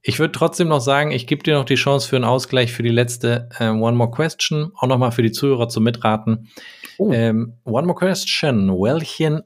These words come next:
Speaker 1: Umsatzanteil an Apples Gesamtumsatz besitzt die Produktgruppe iTunes Software und Services? Ähm,
Speaker 2: Frag doch nicht sowas, ey, wieder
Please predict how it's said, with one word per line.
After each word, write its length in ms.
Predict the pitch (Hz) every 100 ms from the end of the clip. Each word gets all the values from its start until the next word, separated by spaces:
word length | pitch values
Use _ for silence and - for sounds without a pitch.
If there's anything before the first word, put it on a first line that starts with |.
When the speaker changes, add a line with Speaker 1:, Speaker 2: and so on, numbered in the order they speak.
| -
Speaker 1:
Umsatzanteil 840 | 151 175 151 117 120 120 120 120
an 160 | 120 117
Apples 500 | 135 131 147 139 -
Gesamtumsatz 920 | 113 110 117 117 117 113 113 131 -
besitzt 480 | - 110 120 - 123
die 60 |
Produktgruppe 920 | 120 120 131 127 - 135 131 131 120 _ _ -
iTunes 640 | 120 143 - 147 123 - -
Software 600 | 117 - - 120 120 -
und 120 | 104
Services? 920 | - 117 127 120 - 113 165 - - _ _ _ _ _ _ _ _ _ _ -
Ähm, 280 | 113 113 117
Speaker 2:
Frag 360 | 107 127 -
doch 200 | 147 135
nicht 220 | 139 143 -
sowas, 480 | 135 143 170 117 120
ey, 160 | 117
wieder 280 | 127 127 147